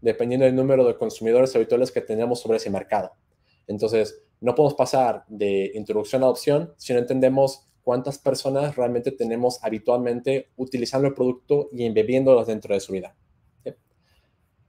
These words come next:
Ahora, una vez que tengamos eso claro, entonces podemos empezar a evaluar, dependiendo de nuestro intento estratégico,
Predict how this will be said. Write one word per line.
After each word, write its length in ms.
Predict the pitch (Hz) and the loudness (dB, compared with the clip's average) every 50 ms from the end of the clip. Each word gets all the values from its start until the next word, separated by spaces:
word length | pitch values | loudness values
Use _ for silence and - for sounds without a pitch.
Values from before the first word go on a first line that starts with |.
| _ _ - | _ _ 2
Ahora, 300 | 113 113 110 101 - - | 4 4 4 4 0 0
una 160 | - 143 151 160 | 2 6 8 8
vez 100 | 165 165 | 8 8
que 100 | - - | 4 4
tengamos 440 | - 160 156 156 156 160 160 156 | 4 6 6 6 4 4 2 2
eso 240 | - 147 143 160 151 | 2 -2 -2 -2 2
claro, 460 | - 165 156 151 151 170 180 - _ - | 4 4 6 6 6 4 2 0 _ -10
entonces 680 | - 131 131 - 143 139 - 160 147 143 - - _ _ _ _ _ - | -8 -6 0 0 0 2 4 2 2 2 -2 -10 _ _ _ _ _ 0
podemos 400 | 139 135 139 139 147 151 147 156 | 0 2 2 2 0 -2 -2 -4
empezar 340 | 131 - 123 - - 127 135 | -6 -6 -4 -2 0 0 0
a 40 | |
evaluar, 520 | 143 131 123 120 123 131 127 120 123 - _ _ _ _ _ - | 2 2 2 2 4 2 2 2 0 -8 _ _ _ _ _ -6
dependiendo 320 | 113 110 - 120 127 135 | -6 -2 0 2 2 4
de 60 | 143 - | 4 2
nuestro 220 | 131 131 - 120 | 2 2 0 -4
intento 220 | 117 117 127 131 | -2 -2 -2 -2
estratégico, 720 | 135 135 135 127 135 135 135 131 120 - 135 135 - - _ | -2 -2 -2 -2 -2 -2 -4 -6 -6 0 0 0 0 -2 _